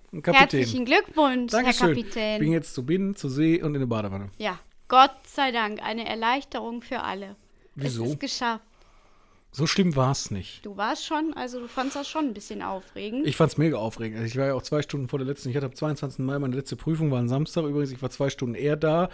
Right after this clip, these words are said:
Speaker 1: als ich da hätte sein müssen. Die Prüfung hat genau Multiple-Choice-Fragen, dreiundzwanzig Stück, drei Minuten gedauert.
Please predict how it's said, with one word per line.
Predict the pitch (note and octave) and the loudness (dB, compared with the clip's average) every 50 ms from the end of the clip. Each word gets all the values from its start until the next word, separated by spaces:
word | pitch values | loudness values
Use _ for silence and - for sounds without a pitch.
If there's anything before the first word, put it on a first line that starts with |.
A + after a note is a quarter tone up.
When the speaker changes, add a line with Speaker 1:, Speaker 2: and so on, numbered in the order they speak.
| - - - - - - | -8 -16 -20 -20 -12 -6
Speaker 1:
als | C#3+ C3+ C3+ C3 - - | -6 -4 -4 -6 -8 -12
ich | A#2+ | -6
da | - B2+ C3 C#3+ C3+ | -2 -2 0 0 -2
hätte | B2+ C3 - | -2 -4 -6
sein | C3 B2+ C3+ C3 B2+ B2+ | -6 -4 -2 0 2 2
müssen. | C#3 E3 - - - F#3+ F#3+ D3+ | 2 0 0 -2 -2 -4 -2 -4
Die | D3+ D3 | -6 -8
Prüfung | - - D#3+ D3 - D3+ D3+ C#3 | -4 -2 -2 0 0 0 0 0
hat | C#3 - - | -2 -2 -2
genau | C3+ C3 C#3 D3+ D3+ C#3+ | -2 0 2 2 2 2
Multiple-Choice-Fragen, | C#3 C#3+ D3+ C#3+ D3+ D3 - - A#2 - - - - D#3 D#3 D#3+ D#3+ D#3 - - - C#3 C#3 C#3+ C#3+ C#3 C3+ C3 | 2 0 0 -2 -4 -6 -6 -8 -8 -8 -6 0 2 4 6 6 4 2 -2 -6 -6 -2 0 0 2 2 0 -2
dreiundzwanzig | B2+ B2+ C3 C#3 C3+ - - C3 B2+ - - | -2 -2 -2 -2 -2 0 -2 -4 -4 -4 -8
Stück, | - - E3 D#3 - - | -6 -6 -6 -6 -2 -2
drei | B2+ A2+ B2+ C3+ | 0 0 2 2
Minuten | C3 C3 A#2 A#2+ A#2+ G#2 G2 G2+ | 2 2 2 2 0 0 -4 -6
gedauert. | G2 F2 C#2 B1 - D#2+ - | -6 -10 -10 -12 -12 -12 -14